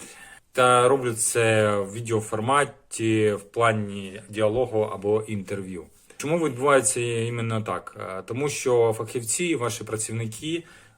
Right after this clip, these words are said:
вони максимально в курсі всіх подій. А, вони, е,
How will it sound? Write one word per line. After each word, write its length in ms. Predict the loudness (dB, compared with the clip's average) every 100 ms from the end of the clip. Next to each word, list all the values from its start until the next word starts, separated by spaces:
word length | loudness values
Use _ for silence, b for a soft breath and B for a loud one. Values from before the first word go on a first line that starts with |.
| -10
вони 500 | -6 -4 -2 -2 -2
максимально 1600 | -4 -4 -4 -4 -4 -2 0 0 -4 -6 -6 -6 -6 -6 -6 -8
в 100 | -8
курсі 540 | -8 -6 -4 -4 -2 -2
всіх 360 | -4 -8 -8
подій. 380 | -8 -6 -8 -8 -14 b b b -10
А, 360 | -8 -8 -10
вони, 560 | -8 -6 -2 0 2 0
е, 220 | -2